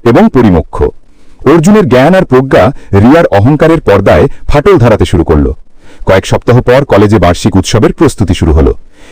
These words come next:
রিয়া ছিল সেই উৎসবের মূল আকর্ষণ। ডিজাইনার পোশাক, লাখ টাকার ঘড়ি আর নিখুঁত মেকআপে সে ঝলমল করছিল, কিন্তু তার দৃষ্টি বারবার অর্জুনের দিকে চলে যেত।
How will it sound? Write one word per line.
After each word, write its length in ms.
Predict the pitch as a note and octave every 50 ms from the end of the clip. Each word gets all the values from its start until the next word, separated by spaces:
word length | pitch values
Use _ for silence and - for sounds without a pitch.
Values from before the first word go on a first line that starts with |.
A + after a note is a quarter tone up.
| - -
রিয়া 240 | G2 A#2 D3 F3+
ছিল 200 | F3+ - G#3 G3+
সেই 160 | G3 - F3 D#3
উৎসবের 440 | D3 C#3+ - - E3+ E3+ G3+ F#3+
মূল 260 | C#3+ A2 B2 D#3 D3 B2
আকর্ষণ। 480 | - - E2+ E2 - - - C2 B1+ - - - - - - - - F2
ডিজাইনার 420 | A#2 A2+ A#2 B2+ B2+ B2 B2+ A#2+
পোশাক, 420 | - G#2 G2 - - C3 E3+ - - - - - -
লাখ 280 | G2 - D3 D#3+ -
টাকার 280 | - D3+ C#3 - D#3+ C#3+
ঘড়ি 380 | G2 - A#2 C#3+ E3+ A#2+ F2+ - - - - -
আর 180 | - A#2+ A2+
নিখুঁত 360 | G#2+ A#2+ C#3 - - G#3 -
মেকআপে 360 | C3+ B2 A#2 - - - B2 A2+
সে 120 | - A#2+
ঝলমল 420 | F#2 F#2+ B2 D3 E3 E3 D#3 A2+
করছিল, 420 | F#2+ - E2+ - - - D2+ C2+ - - - - - - - - - -
কিন্তু 220 | C3 C#3 C#3 F#3
তার 140 | E3 G3 F3+
দৃষ্টি 480 | B2 A2+ A#2+ C#3+ - - F3 C#3 G2 E2 - - - -
বারবার 520 | F2+ E2 G#2 A#2 C#3 D#3 C#3 C#3+ E3 G3+ -
অর্জুনের 480 | - A#2+ B2 A2 G#2+ C3+ C#3 C3 A2
দিকে 180 | G2+ G2+ G#2 F#2+
চলে 200 | - F2+ E2 D#2
যেত। 200 | D2 D2+ -